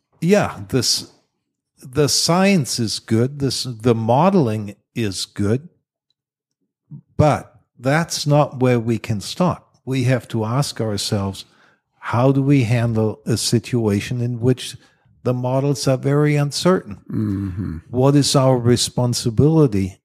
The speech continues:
Speaker 1: in this kind of situation? So that's one thing. We should not teach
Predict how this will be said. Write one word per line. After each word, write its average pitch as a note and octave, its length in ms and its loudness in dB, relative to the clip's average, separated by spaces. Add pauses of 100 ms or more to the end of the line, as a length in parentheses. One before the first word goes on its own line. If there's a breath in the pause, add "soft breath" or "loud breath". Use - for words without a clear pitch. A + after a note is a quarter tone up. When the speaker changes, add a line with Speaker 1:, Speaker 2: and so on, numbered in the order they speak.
(100)
Speaker 1:
in G#2+ 420 -6 (680)
this G#2+ 420 -2 (240)
kind G#2+ 320 -4
of G2 100 -8
situation? F#2+ 720 -8
So B2 340 0 (1040 soft breath)
that's D#3 320 0
one B2+ 220 2
thing. A2 280 -6
We A#2+ 140 0
should A#2 280 -2
not B2+ 500 2
teach D3+ 420 0